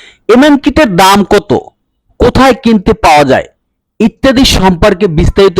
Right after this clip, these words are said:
শেয়ার করব। এমএম কিট কি? এমএম কিট মূলত হলো এক ধরনের ঔষধ বা পিল,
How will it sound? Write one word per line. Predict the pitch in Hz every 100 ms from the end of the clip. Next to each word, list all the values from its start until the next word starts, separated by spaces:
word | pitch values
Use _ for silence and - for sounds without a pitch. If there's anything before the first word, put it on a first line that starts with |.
| 170
শেয়ার | - 151 123 123
করব। | 104 - - _ _ _ _ _
এমএম | 226 254 277 269 -
কিট | 285 - _
কি? | 240 226 113 - _ - _ _ _ _ _ _ 208
এমএম | 247 269 240
কিট | 285 233 226 214
মূলত | 214 226 233 175
হলো | 165 185 139 - _ _ _ _ _ -
এক | 185 170 156
ধরনের | 180 196 196 - 180
ঔষধ | 190 - 202 190 156
বা | 165 -
পিল, | 151 110